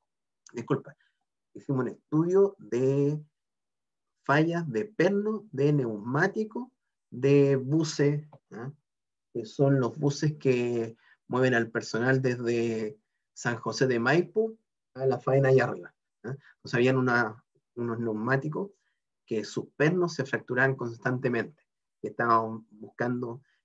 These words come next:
el por qué. Entonces fuimos allá, eh, para hacer la investigación, entrevistamos al personal, hicimos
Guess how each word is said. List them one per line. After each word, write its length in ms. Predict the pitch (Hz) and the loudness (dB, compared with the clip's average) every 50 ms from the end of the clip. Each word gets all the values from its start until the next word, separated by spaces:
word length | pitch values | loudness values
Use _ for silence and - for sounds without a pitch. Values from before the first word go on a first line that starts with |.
| _ _ - | _ _ -8
el 200 | 110 107 101 - | -6 -6 -6 -6
por 360 | _ - 92 90 82 - _ | _ -8 -8 -8 -8 -10 _
qué. 220 | - 113 101 - _ _ _ | -8 -8 -8 -10 _ _ _
Entonces 300 | _ - - - - - - _ | _ -20 -14 -10 -10 -10 -10 _
fuimos 320 | - - 123 120 113 113 - | -6 -4 -4 -2 -4 -4 -4
allá, 400 | 110 110 123 131 143 147 151 151 - _ _ _ _ _ _ _ _ _ _ - | -2 2 2 4 4 2 0 -2 -8 _ _ _ _ _ _ _ _ _ _ -10
eh, 200 | 104 101 98 92 - | -8 -8 -8 -8 -8
para 140 | - 107 101 - | -10 -10 -8 -6
hacer 180 | - - 113 | -4 -4 -2
la 80 | 107 107 | -2 -2
investigación, 920 | 101 98 104 - - - 98 92 87 - - - 139 135 131 131 131 135 - _ _ _ _ - | -4 -6 -8 -10 -12 -12 -10 -10 -10 -10 -6 -2 0 0 2 0 -2 -6 -10 _ _ _ _ -18
entrevistamos 640 | - 98 - - 98 98 95 87 - - 107 104 95 | -18 -16 -12 -10 -8 -8 -8 -8 -6 -6 -4 -4 -4
al 120 | 90 - | -6 -8
personal, 760 | - 87 - - - 101 113 127 131 123 120 117 117 117 127 - _ _ _ _ _ _ - | -12 -16 -14 -12 -8 -4 -2 0 2 2 2 0 -2 -4 -8 -10 _ _ _ _ _ _ -18
hicimos 640 | 101 - - - 117 113 110 107 104 107 107 104 | -16 -16 -10 -4 -2 -2 0 0 -2 -2 -2 -2